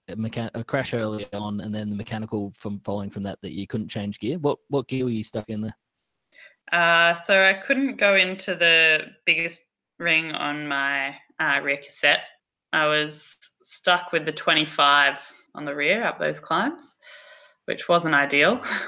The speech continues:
Speaker 2: Yeah, I don't mind, uh, a bit of a grind on the gears, but, um, <laughs>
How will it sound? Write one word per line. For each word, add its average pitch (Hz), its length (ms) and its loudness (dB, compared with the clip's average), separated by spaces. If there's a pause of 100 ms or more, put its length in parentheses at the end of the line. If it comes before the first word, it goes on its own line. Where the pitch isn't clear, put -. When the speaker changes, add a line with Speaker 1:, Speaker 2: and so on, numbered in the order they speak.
(600)
Speaker 2:
Yeah, 156 440 2
I 160 200 2
don't 240 300 4
mind, 170 480 4
uh, 151 400 4 (500)
a 190 60 -14
bit 170 160 -10
of 156 80 -8
a 160 40 -10
grind 156 520 4
on 170 100 -6
the 160 80 -2
gears, 160 460 2
but, 147 280 2 (200)
um, 156 300 0 (160)
<laughs> - 160 -16